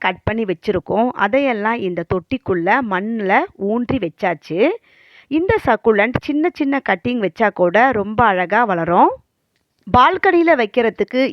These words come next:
இந்த சக்குலன்ட் பிளான்ட்ஸ் ரொம்ப அழகா இருக்கும். தண்ணியுமே மூணு நாளைக்கு ஒரு வாட்டி ஊற்றினால் போதுங்க. கொண்டு வந்த எல்லா செடிகளையுமே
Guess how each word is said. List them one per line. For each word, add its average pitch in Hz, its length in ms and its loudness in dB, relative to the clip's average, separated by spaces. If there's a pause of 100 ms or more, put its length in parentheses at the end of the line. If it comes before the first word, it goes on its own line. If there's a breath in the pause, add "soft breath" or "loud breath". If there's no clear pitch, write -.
இந்த 269 180 2 (120)
சக்குலன்ட் 233 540 -2
பிளான்ட்ஸ் 202 420 -2
ரொம்ப 196 140 -2 (100)
அழகா 180 340 0
இருக்கும். 233 320 -2 (160)
தண்ணியுமே 262 600 0 (180)
மூணு 269 240 -2
நாளைக்கு 254 380 -4
ஒரு 190 120 0
வாட்டி 196 280 0 (240)
ஊற்றினால் 202 560 -4
போதுங்க. 175 400 -2 (760 soft breath)
கொண்டு 339 300 2
வந்த 277 200 0 (160)
எல்லா 240 200 -2 (120)
செடிகளையுமே 196 600 -2